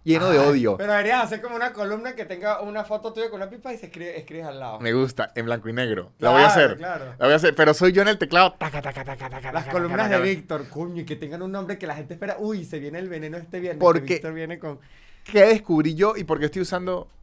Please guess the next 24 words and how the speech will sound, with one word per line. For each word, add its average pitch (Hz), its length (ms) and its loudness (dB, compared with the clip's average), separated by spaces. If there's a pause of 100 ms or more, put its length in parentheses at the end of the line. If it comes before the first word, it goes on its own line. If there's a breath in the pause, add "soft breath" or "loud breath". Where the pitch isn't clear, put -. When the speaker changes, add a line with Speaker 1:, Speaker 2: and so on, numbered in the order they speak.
(160)
Speaker 1:
Patreon 151 380 -2
ahora 160 320 0 (240)
para 117 300 2
eso? 87 240 -12 (640 soft breath)
Antes 220 540 0
yo 143 180 -2
tenía 156 520 -4
la 120 160 0
idea 131 300 0
de, 156 240 -2 (800)
tengo 185 180 -4
una 190 120 -2
opinión 131 300 -4
que 143 120 -12
quiero 139 500 -4
decir. 101 360 -8 (560)
Speaker 2:
Ok. 127 180 -14 (1160)
Speaker 1:
La 123 120 0
voy 135 120 6
a 151 40 4
soltar 123 360 -4
en 127 100 -4
las 107 140 -2
redes. 87 460 -12